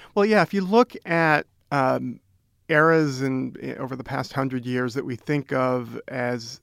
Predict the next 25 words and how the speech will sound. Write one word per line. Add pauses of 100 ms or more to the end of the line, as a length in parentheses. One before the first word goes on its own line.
having
sexual
revolutions. (420)
The
nineteen
twenties,
for
example.
People
back
in
the
nineteen
twenties
liked
to
blame
the
automobile
for
young
people
having
more
sex.